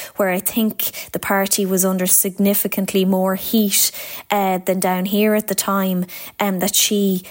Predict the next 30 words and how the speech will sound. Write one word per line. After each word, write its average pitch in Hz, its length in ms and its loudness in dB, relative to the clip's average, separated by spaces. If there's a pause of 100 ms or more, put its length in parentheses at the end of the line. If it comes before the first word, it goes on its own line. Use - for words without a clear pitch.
(160)
then 190 220 0
changed 262 540 4
that 175 380 -2
and 196 180 0
did 220 240 2 (420)
call 196 360 0
for 180 320 -2
the 170 140 -2
expulsion - 580 -2
of 175 220 -2
the 170 100 -4
ambassador, 160 460 -2
and 170 100 -6
since 196 360 0
then 180 200 -6
has 185 240 0
been 175 320 -4 (460)
doing 180 260 2
the 175 80 0
same. 196 400 0 (240)
They 208 140 4
didn't 208 240 0
put 196 220 -4
that 190 140 0
in 185 140 -2
their 185 140 -2
motion. 214 640 0
Uh, 185 500 0 (480)
last 180 500 0
week, 202 380 -2